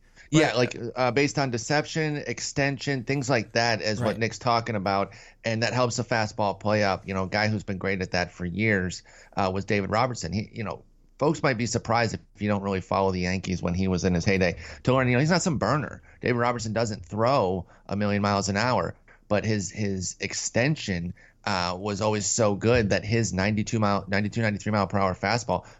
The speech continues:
Speaker 1: played up and
Speaker 2: Right.
Speaker 1: jumped on you like it was upper nineties. So,
Speaker 2: So, so
Speaker 1: um,
Speaker 2: ex-, extension's more quantifiable. That's, that's one I will buy more into. I think the, the
Speaker 1: Than
Speaker 2: case I've heard is,
Speaker 1: deception.
Speaker 2: like, just the crazier mechanics, uh, of
Speaker 1: Yes.
Speaker 2: Smeltzer.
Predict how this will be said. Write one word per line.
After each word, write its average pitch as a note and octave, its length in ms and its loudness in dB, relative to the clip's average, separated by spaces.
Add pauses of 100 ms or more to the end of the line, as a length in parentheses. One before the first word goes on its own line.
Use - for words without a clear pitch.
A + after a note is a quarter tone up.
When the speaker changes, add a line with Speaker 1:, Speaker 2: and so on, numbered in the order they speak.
Speaker 1:
played A#2 280 2
up B2+ 200 2
and A#2+ 100 -6
Speaker 2:
Right. A#2 120 -2
Speaker 1:
jumped G2+ 380 -2
on B2+ 240 2
you A2 120 -2
like F2 200 -2
it E2+ 100 -6
was E2+ 220 -6
upper F2 240 -4
nineties. D#2 420 -8
So, A2+ 200 2
Speaker 2:
So, F2+ 80 -4 (120)
so - 140 -2
Speaker 1:
um, A2+ 80 2
Speaker 2:
ex-, - 400 -4
extension's G3 680 -2
more C#3+ 280 0
quantifiable. A#2 720 -4
That's, C3+ 340 -4
that's C#3 280 -6
one D#3 160 -6
I C#3+ 100 -2
will C3 100 -2
buy B2 220 -2
more A#2+ 280 0
into. G#2+ 580 -6
I B2 100 -8
think D3+ 260 -6
the, C#3 140 2
the B2 100 -6
Speaker 1:
Than C3 160 0
Speaker 2:
case B2+ 160 0
I've D#3 100 -2
heard D#3+ 180 0
is, D3+ 100 -2
Speaker 1:
deception. D3+ 60 0
Speaker 2:
like, C#3 140 -4
just C#3+ 160 0
the C3 80 -4
crazier B2+ 640 -4
mechanics, A#2+ 720 -6 (520)
uh, A#2+ 100 0
of C#3 60 0
Speaker 1:
Yes. B2+ 240 0
Speaker 2:
Smeltzer. C3+ 420 -4